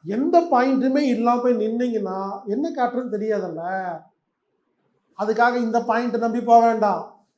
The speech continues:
கேட்டா ஒரு பத்து பாயிண்ட் கையில வச்சுட்டு அதவே திரும்ப திரும்ப காமிச்சிட்டு இருக்கணும்.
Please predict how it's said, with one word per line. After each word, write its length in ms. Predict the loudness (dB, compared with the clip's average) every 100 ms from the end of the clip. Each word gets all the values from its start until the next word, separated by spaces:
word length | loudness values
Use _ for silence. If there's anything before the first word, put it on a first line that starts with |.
| _
கேட்டா 580 | 2 6 6 8 8 10
ஒரு 120 | 8
பத்து 280 | 4 2 0
பாயிண்ட் 260 | 0 0
கையில 220 | 2 2 0
வச்சுட்டு 260 | 0 0
அதவே 280 | 0 0 2
திரும்ப 220 | 0 -2
திரும்ப 200 | -4 -6
காமிச்சிட்டு 420 | -4 -6 -6 -14
இருக்கணும். 260 | -18 -20